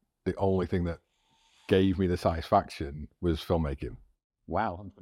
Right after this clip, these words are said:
Speaker 2: This, this is the most eclectic the drawer we've had.
Speaker 1: <laughs> Sorry,
Speaker 2: Um,
Speaker 1: yeah.
Speaker 2: anyone, thank you.
Speaker 1: Yeah. It was meant to be a dog. I don't know why he's squinting. I don't know <laughs> why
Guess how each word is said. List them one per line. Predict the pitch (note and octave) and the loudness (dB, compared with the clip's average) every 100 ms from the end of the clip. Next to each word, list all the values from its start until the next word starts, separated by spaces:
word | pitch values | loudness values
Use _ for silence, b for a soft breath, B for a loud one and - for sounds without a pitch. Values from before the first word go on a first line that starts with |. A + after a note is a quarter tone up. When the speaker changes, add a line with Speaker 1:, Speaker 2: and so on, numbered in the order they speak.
| G2 - _ _ | -16 -16 _ _
Speaker 2:
This, | G#2 - - | -8 -8 -4
this | G#2+ | -2
is | |
the | - | 0
most | G#2 G2 | 0 0
eclectic | G2 A2 - - F#2 - | -2 -2 -2 -4 -4 -6
the | F2 | -6
drawer | F2+ F#2+ | 0 2
we've | F2+ | 2
had. | E2 E2 F2 - | 0 -2 -6 -8
Speaker 1:
<laughs> | _ - | _ -4
Sorry, | D#3 | -2
Speaker 2:
Um, | F#3 F#3 C3+ A#2 G#2+ G2+ | 2 4 2 0 -4 -4
Speaker 1:
yeah. | A#2 A2+ | 0 2
Speaker 2:
anyone, | A2+ G#2+ G2+ F#2+ E2+ _ _ _ | 4 4 4 0 -4 _ _ _
thank | C#3+ D#3 | 0 2
you. | A2 | 4
Speaker 1:
Yeah. | A#2 G2+ F#2+ _ _ - | 4 4 -2 _ _ 2
It | |
was | C#3 C3+ | 4 8
meant | E3+ | 8
to | |
be | E3 | 8
a | D3+ | 8
dog. | D3+ C3+ A2 A#2+ | 10 8 8 6
I | |
don't | C3 | 8
know | C3 | 10
why | B2+ A#2+ | 8 8
he's | - | 4
squinting. | - C3 A2+ A2 A2 | 2 4 6 4 4
I | G#2+ | 4
don't | A#2 | 6
know | A#2 G#2 | 8 6
<laughs> | |
why | - G#3+ | 10 10